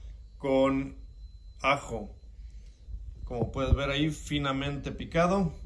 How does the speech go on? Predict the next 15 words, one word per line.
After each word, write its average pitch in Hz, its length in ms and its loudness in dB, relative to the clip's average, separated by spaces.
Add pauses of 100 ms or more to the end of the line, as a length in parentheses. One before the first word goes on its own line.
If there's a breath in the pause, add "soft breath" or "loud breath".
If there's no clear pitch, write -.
(640 loud breath)
está 139 800 2
el 117 260 -4
ajo. 165 420 2 (540)
Y 156 400 2 (260)
te 123 140 -4
digo, 139 260 -4
ya 135 220 2
tiene, 135 600 -2
son 120 400 -4
tres 151 340 0
días, 120 360 2
si 113 120 -6
no 120 100 -2
me 123 140 -2
equivoco. 123 560 -4